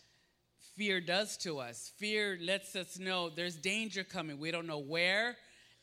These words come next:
where it's coming from. We don't know how it's gonna come, but we know it's coming. And just the anticipation of danger causes us to fear. The Bible says in Psalm fifty-three five, and this is a definition of fear,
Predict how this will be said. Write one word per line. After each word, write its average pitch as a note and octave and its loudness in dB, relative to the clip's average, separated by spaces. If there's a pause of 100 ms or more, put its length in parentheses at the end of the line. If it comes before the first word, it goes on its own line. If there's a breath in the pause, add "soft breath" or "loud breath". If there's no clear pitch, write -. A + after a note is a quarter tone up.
(360 loud breath)
where F3 4
it's F#3 -4
coming G#3 0
from. G#3+ 2
We F#3+ 0
don't F#3 2
know E3+ 0 (100)
how F#3+ 4
it's G#3 -6
gonna G3 -4
come, G3+ 2 (300 loud breath)
but F3 0
we F3+ 2
know F#3 0
it's E3+ -6
coming. F3+ 0 (420 loud breath)
And E3 -2
just A3+ 0
the G3+ 0
anticipation F#3+ 0 (500 soft breath)
of D#3+ -4
danger D#3+ 0
causes D#3 -2
us D#3+ -6
to E3 -10
fear. D#3 -2 (560 loud breath)
The D#3+ -6
Bible F3+ 4
says G3 2
in E3+ -2
Psalm F3 0
fifty-three F3 -4
five, E3+ 4
and D#3 -2
this G3+ -4
is G3+ -6
a F3+ 0
definition F#3 -2
of C#3+ -6
fear, C#3 -4